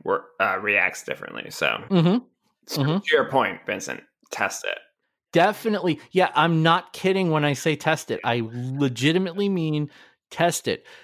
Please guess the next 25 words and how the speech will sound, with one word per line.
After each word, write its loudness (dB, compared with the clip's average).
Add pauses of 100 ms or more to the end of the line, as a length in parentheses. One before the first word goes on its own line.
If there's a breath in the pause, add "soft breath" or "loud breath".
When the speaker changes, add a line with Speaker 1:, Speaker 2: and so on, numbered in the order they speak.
(120)
Speaker 2:
You 0
will 4
be 2
very 2
sad 2
if -4
you -4
use -2
this -2
on 2
something, -2 (300 soft breath)
'cause 0
it's -2
not 4
gonna 2
be 0
predictable -2
what 2
it -6
does. 0
It's 0
just 0
not. 2 (100)
It, -4
um, 2